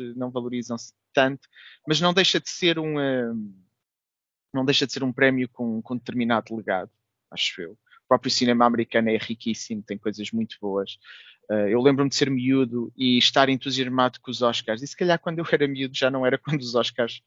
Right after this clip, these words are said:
tiveram os seus melhores filmes, porque olhando para trás houve efetivamente filmes muito bons.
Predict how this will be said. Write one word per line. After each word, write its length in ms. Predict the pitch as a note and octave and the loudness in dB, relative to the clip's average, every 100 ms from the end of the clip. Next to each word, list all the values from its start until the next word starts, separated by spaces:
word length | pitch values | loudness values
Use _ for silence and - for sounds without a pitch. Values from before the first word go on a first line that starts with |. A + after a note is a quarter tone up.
| - - - _ | -20 -20 -20 _
tiveram 300 | B2 B2+ A#2+ | 2 4 4
os 100 | A#2+ | 0
seus 180 | A#2+ A2+ | -4 -2
melhores 300 | A#2 A2 - | 0 0 0
filmes, 400 | - G#2 B2 - | -4 -8 -8 -16
porque 240 | - - | -2 4
olhando 320 | B2 B2 A#2+ | 6 4 2
para 120 | - A#2 | -2 0
trás 320 | B2 A2+ A#2+ | 2 0 0
houve 160 | A#2 | -6
efetivamente 680 | A2+ A#2 - A2+ A2+ A2 A2 | -4 -6 -6 -4 -4 -4 -6
filmes 220 | - A2+ - | -8 -8 -6
muito 200 | A2+ - | -6 -6
bons. 360 | G#2 G#2 G#2 | -6 -6 -8